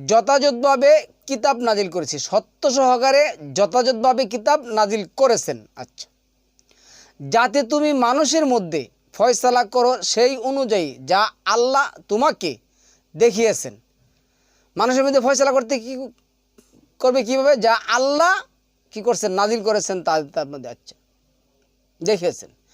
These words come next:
"আর তুমি হিদায়াতকারীদের পক্ষে বিতর্ককারী হয়ো না। আর তুমি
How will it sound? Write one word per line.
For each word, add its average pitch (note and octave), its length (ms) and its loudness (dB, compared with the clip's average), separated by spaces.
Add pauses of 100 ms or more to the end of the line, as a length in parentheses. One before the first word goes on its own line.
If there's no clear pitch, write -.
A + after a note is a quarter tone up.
(380)
"আর A#3+ 160 0 (100)
তুমি D4 360 0 (1120)
হিদায়াতকারীদের C#4 880 2
পক্ষে A3+ 500 -2 (300)
বিতর্ককারী A#3+ 720 0 (300)
হয়ো A#3+ 360 2
না। C#3+ 200 -4 (560)
আর A3+ 200 2
তুমি B3 400 -4